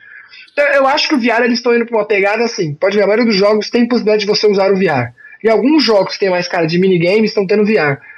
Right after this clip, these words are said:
Pra vender esse V R com o preço é caro, vai precisar de um jogo bom, bom mesmo. Tipo como a Nintendo tinha no Wii U, sabe?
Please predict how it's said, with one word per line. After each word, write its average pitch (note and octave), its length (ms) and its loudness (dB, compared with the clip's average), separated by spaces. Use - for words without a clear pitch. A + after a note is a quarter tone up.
Pra B3+ 140 -2
vender B3+ 260 0
esse C4+ 180 -2
V A3 80 -2
R E3+ 200 0
com F#3 100 -2
o E3+ 60 -4
preço D#3+ 240 -4
é - 20 -4
caro, F#3 240 -2
vai G3 80 0
precisar G3 180 -4
de F#3+ 80 -2
um G3+ 60 2
jogo G#3 240 2
bom, E3+ 420 0
bom G#3 260 2
mesmo. E3 420 -2
Tipo - 240 -6
como B3 200 0
a - 20 0
Nintendo B3+ 340 0
tinha C4 200 -2
no B3+ 100 0
Wii A#3+ 220 2
U, G#3+ 160 2
sabe? E3 340 -2